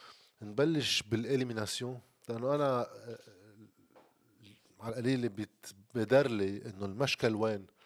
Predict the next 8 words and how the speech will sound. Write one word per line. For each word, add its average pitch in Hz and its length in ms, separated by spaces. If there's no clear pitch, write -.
المشكل 135 680
حتى 143 920
من 117 240
بغياب 123 600
ال-، 110 220
الرؤية 110 500
والمشروع 98 640
الواضح. 95 680